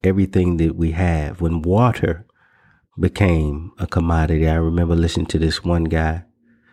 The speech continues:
say, "With everything that, with all the water that surrounds us,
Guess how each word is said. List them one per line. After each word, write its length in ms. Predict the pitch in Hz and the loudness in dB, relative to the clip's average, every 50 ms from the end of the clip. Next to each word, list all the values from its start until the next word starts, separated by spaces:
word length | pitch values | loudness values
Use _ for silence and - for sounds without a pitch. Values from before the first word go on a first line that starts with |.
| _ _ _ | _ _ _
say, 560 | - - - - 92 82 80 78 78 76 76 - _ _ _ _ _ _ _ _ _ _ _ _ _ _ _ _ _ _ _ _ _ _ _ _ _ _ _ - | -14 -4 0 2 2 4 4 2 0 0 -4 -6 _ _ _ _ _ _ _ _ _ _ _ _ _ _ _ _ _ _ _ _ _ _ _ _ _ _ _ -12
"With 260 | 90 92 95 85 - | -4 -2 -2 -2 0
everything 600 | - 113 110 104 113 113 104 - 104 101 101 98 95 | 0 2 4 6 6 6 6 4 4 4 4 4 4
that, 340 | 92 92 - - - - | 2 2 0 -8 -12 -6
with 160 | 92 95 92 90 | -2 0 2 2
all 300 | 92 101 110 117 117 101 | 4 4 6 4 4 4
the 80 | 101 | 4
water 400 | 92 95 104 107 107 104 98 95 | 2 4 4 4 4 4 2 2
that 160 | 92 92 87 | 2 0 0
surrounds 640 | - - 98 82 92 92 95 98 92 90 85 85 78 | -2 -4 -4 -2 0 2 2 2 2 0 -2 -4 -6
us, 420 | 73 62 - - - - - - | -8 -8 -8 -12 -14 -18 -18 -20